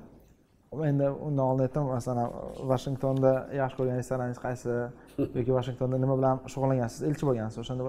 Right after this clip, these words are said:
Speaker 1: Vashington shahri, e, yoqadimi sizga?
Speaker 2: Vashington juda yaxshi ko'raman. Men Vashington, e, e, birinchidan, e, Amerika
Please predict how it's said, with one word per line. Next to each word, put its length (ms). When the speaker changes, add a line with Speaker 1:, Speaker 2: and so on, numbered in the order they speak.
Speaker 1:
Vashington 300
shahri, 320
e, 120
yoqadimi 400
sizga? 260
Speaker 2:
Vashington 380
juda 160
yaxshi 220
ko'raman. 320
Men 220
Vashington, 560
e, 180
e, 340
birinchidan, 580
e, 340
Amerika 580